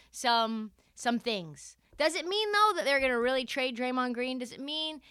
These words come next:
that they shouldn't be considered the top, or at least the second top? Uh, they should be the top. Let's be honest. They won it all. Whoever wins it all should always be the top, unless they lost half their team or all their team.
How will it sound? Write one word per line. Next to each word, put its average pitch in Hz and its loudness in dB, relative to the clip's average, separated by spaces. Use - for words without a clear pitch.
that 233 -10
they 240 4
shouldn't 254 -2
be 254 2
considered 247 2
the 214 -4
top, - 4
or 208 -2
at 202 -2
least 233 -6
the 185 -10
second - 2
top? 262 6
Uh, 170 0
they 427 4
should 554 -4
be 587 -8
the - -6
top. - 8
Let's 254 -6
be 330 0
honest. 185 0
They 202 -4
won 214 -2
it 214 -2
all. 254 2
Whoever 208 -2
wins 208 -4
it 226 -2
all 311 10
should 330 -2
always 277 2
be 247 -2
the 226 -6
top, 202 0
unless 190 -4
they 196 -6
lost 190 -2
half 165 -2
their 165 -8
team 156 -10
or 156 -8
all 151 -8
their 139 -14
team. 143 -20